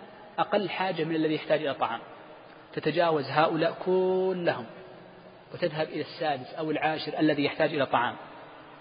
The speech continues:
أنا أجزم أن مسلما يعرف ه-، سيمر على هؤلاء لا بد أنه سيبذل مع زكاة الفطر أضعافها لهؤلاء المحتاجين لأنه عرفهم الآن، بل أقل الأحوال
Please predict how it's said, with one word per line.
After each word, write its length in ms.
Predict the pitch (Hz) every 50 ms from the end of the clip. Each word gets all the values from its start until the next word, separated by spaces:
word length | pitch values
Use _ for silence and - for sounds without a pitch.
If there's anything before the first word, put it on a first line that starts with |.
| - - 151
أنا 200 | 143 - - 185
أجزم 280 | 165 147 139 147 147
أن 240 | 170 151 147 143 143
مسلما 360 | 165 165 - - 135 120 120
يعرف 340 | 127 147 151 147 156 151 -
ه-، 200 | - - - 175
سيمر 400 | 175 - 156 156 151 165 - -
على 180 | - 147 151 135
هؤلاء 480 | 139 147 160 156 147 143 160 180 - - - - - - - - - -
لا 200 | 143 147 156 160
بد 300 | 151 165 156 139 131 151
أنه 420 | 147 151 156 147 143 131 117 131
سيبذل 540 | 123 - 135 143 160 151 143 131 131 143 151 - - - - - - - - - - - - - - - -
مع 260 | 151 180 175 165 160
زكاة 340 | 147 160 151 - 170 160 147 -
الفطر 420 | 156 156 - - 165 - 170 185 - -
أضعافها 920 | 151 127 120 117 139 156 170 180 180 175 - 175 165 170 180 190 202 208 - - - - - 156
لهؤلاء 500 | 135 131 135 147 - 143 131 147 - 147
المحتاجين 520 | 131 131 - - - 127 117 131 127 120
لأنه 320 | 151 - 160 151 139 135
عرفهم 420 | 127 131 151 151 - - - 123 117
الآن، 200 | - - 147 - - - - - - - - - - - - - - - - - - - - -
بل 140 | 147 190 214
أقل 380 | 214 - 190 - - 214 220 196
الأحوال 500 | 196 - - - 165 156 170 175 185